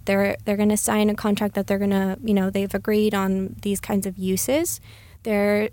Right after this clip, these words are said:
planning on speaking with the council member, Vivian Moreno, and then from there, taking it to the planning department and letting them know that they're working together. Um, but it's gonna be a process. It, it has to be an open process where you have, you know, community meetings and,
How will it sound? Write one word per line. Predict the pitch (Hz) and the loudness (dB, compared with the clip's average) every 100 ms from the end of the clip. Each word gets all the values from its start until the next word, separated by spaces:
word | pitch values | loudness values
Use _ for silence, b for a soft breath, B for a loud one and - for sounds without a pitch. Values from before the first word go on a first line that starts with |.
| - | -4
planning | 269 285 294 277 | 0 2 2 2
on | 269 226 220 | 2 0 2
speaking | - - 208 214 208 | 0 0 -2 0 0
with | 196 | 0
the | - | -4
council | - 202 202 214 | -4 -2 0 0
member, | 208 208 208 | 2 2 0
Vivian | 202 196 196 | -2 -2 0
Moreno, | 190 180 185 185 180 180 B B B B - | 0 0 -2 -2 -4 -6 B B B B -2
and | 196 | 0
then | 196 | 0
from | 190 202 | 0 0
there, | 202 196 196 | 2 2 0
taking | 190 202 - 196 | 0 -2 2 2
it | - | 2
to | - | -2
the | 190 | -6
planning | - 180 180 | -2 0 2
department | 196 - 202 226 214 - | 0 -2 -2 2 0 0
and | 196 185 | -2 0
letting | 180 180 | 0 0
them | 185 | 0
know | 190 185 | 0 0
that | 180 - | -2 -4
they're | 180 | -4
working | 220 214 247 | -2 0 0
together. | 247 269 262 277 285 B B B B B - - | 0 -2 -2 0 -2 B B B B B -14 -6
Um, | 190 190 202 - | -2 -2 -2 0
but | 226 | 0
it's | 247 | 0
gonna | - 311 | 0 2
be | 294 | 2
a | |
process. | 262 220 208 - 202 202 196 | 0 0 0 2 0 2 0
It, | 190 | -2
it | - | -4
has | - 208 - | 0 2 2
to | 214 | 0
be | 208 202 | 0 0
an | 196 | 2
open | 196 190 196 | 0 0 0
process | 196 180 190 185 - | 0 -4 -4 -6 -4
where | 190 | -4
you | 180 180 | -4 -4
have, | 175 180 175 170 - | -6 -8 -8 -10 -8
you | |
know, | 180 160 | -8 -6
community | - 190 175 185 | -2 0 0 0
meetings | 220 311 302 294 294 262 | 2 2 2 2 2 2
and, | 226 208 | 2 0